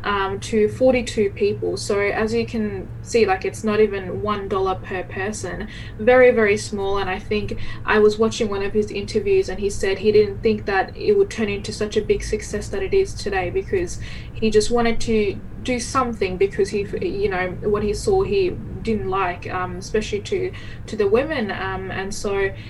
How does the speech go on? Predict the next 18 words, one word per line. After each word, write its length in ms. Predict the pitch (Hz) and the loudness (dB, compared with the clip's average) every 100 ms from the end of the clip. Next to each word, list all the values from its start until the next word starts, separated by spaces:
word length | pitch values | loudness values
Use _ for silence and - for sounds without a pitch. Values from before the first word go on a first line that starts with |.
| - | -6
he 120 | 240 | 0
made 220 | 233 233 233 | 2 4 2
this 180 | 233 | -2
small 240 | - 220 214 | 0 2 2
loan, 380 | 208 226 285 226 | 2 0 -2 0
but, 260 | 208 196 - | 0 0 -4
um, 260 | 196 190 | -4 -2
and 220 | 196 196 220 | -2 -2 -2
he 420 | 240 226 208 - - - - | 2 2 2 0 -8 -12 -10
signed 320 | - 240 240 | 0 2 4
off 140 | 254 262 | 2 2
that 180 | 220 | 2
loan 320 | 214 208 202 190 | 2 0 -2 -2
without, 540 | 208 214 196 190 - | -2 -2 -2 -4 -6
um, 440 | 196 185 185 180 - - | -6 -6 -6 -10 -10 -8
charging 560 | - 214 208 208 190 | 0 0 2 -2 -2
them 260 | 185 185 185 | -4 -6 -6
any, 420 | 190 190 185 | -8 -8 -8